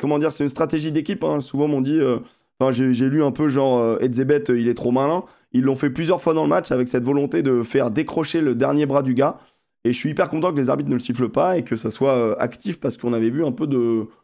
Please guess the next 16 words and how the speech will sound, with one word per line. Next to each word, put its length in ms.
dans 160
le 80
top 160
quatorze, 380
c'était 280
plus 280
ou 60
moins 200
acc-, 160
validé, 560
tu 140
vois. 100
C'était 240
un 60
peu 120
bizarre, 380